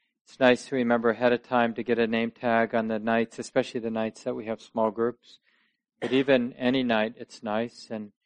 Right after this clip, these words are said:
I think we might even have the equipment to make your own name tag if you don't have a permanent one. You maybe notice that Anagarika Michelle, one of the venerable ones now, has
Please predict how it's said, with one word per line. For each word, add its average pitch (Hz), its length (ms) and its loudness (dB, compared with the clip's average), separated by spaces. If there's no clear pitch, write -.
I 110 60 -16
think - 180 -14
we 120 100 -2
might 110 240 0
even 110 220 -4
have 107 220 -2
the 110 80 -4
equipment 117 440 -6
to 117 100 -18
make 113 220 -4
your 120 80 -2
own 113 140 -2
name 113 200 -2
tag 117 360 0
if - 120 -14
you 123 60 -10
don't 113 220 -2
have 113 260 -4
a 107 60 -8
permanent 120 480 -4
one. 135 240 -6
You 127 80 -20
maybe 113 360 -4
notice 117 680 0
that 110 360 0
Anagarika 113 920 0
Michelle, 131 720 2
one 110 160 -12
of 107 120 -8
the 107 80 -6
venerable 120 480 4
ones 113 380 -2
now, 120 300 -2
has 131 140 -12